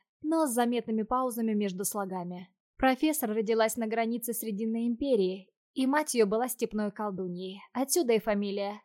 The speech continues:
там род по матери идёт. Про отца нам выяснить ничего не удалось, но, с другой стороны, мы и не пытались.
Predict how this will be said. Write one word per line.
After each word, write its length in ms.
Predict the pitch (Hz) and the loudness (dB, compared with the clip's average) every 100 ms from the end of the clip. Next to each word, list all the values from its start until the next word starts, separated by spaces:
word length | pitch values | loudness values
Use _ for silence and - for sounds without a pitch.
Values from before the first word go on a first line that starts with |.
| - | -2
там 180 | 247 247 | 0 0
род 180 | 240 - | -2 -2
по 100 | 269 | -2
матери 460 | 247 170 185 175 | -2 -2 -4 -4
идёт. 200 | 175 180 - _ _ _ - | -4 -8 -12 _ _ _ 4
Про 200 | 254 254 | 6 6
отца 240 | - 320 | 4 2
нам 200 | 294 208 | 4 4
выяснить 440 | 202 262 240 233 220 | 2 0 -2 -4 -2
ничего 340 | 202 214 214 | -2 0 0
не 140 | 214 | -2
удалось, 480 | 208 202 190 180 185 | -2 0 0 0 -2
но, 180 | 269 285 | -4 -2
с 20 | |
другой 320 | 214 214 220 | 0 2 0
стороны, 380 | 240 226 208 208 | 0 0 2 0
мы 160 | 202 208 | 0 -2
и 100 | 208 | -4
не 140 | 180 | -4
пытались. 640 | 180 185 180 175 196 - | -4 -2 -2 -2 -4 -4